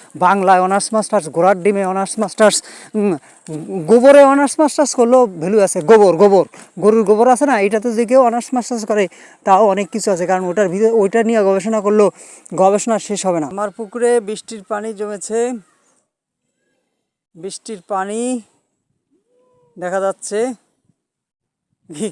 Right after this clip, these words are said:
কিন্তু অতি সামান্য, তারপরেও পানি। যাই হোক, বৃষ্টি হলে অবশ্যই এখানে পানি জমবে।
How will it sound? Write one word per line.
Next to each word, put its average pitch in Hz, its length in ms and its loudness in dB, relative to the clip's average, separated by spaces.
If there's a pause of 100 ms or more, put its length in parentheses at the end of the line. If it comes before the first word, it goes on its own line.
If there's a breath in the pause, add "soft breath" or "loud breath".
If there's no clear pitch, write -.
কিন্তু 196 360 -14
অতি 220 240 -14
সামান্য, 190 580 -10 (240)
তারপরেও 185 400 -10
পানি। 165 280 -12 (760)
যাই 185 180 -6
হোক, 233 160 -4
বৃষ্টি 196 340 -14
হলে 202 200 -10
অবশ্যই 202 480 -8
এখানে 180 260 -14 (440)
পানি 170 200 -16
জমবে। 185 440 -6